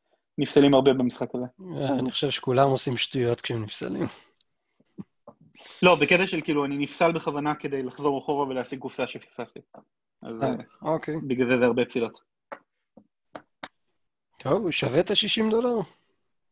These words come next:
Speaker 1: אה, קשה לי להגיד כבר עכשיו,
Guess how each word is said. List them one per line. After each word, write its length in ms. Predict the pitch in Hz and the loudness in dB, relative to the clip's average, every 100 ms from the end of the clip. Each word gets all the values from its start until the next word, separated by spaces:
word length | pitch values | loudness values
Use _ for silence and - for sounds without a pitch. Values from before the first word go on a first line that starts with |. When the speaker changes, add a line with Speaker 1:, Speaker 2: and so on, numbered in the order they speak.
| _ _ _ | _ _ _
Speaker 1:
אה, 600 | 165 147 147 151 156 156 151 143 139 _ _ _ _ _ _ _ _ | 6 8 8 8 6 2 0 -8 -10 _ _ _ _ _ _ _ _
קשה 400 | - - - 214 | -14 -8 0 0
לי 100 | 262 | 2
להגיד 460 | 208 156 165 165 | 0 -2 -4 -6
כבר 320 | 143 156 151 147 | -8 -6 -4 -4
עכשיו, 340 | - 170 262 | -6 -6 -6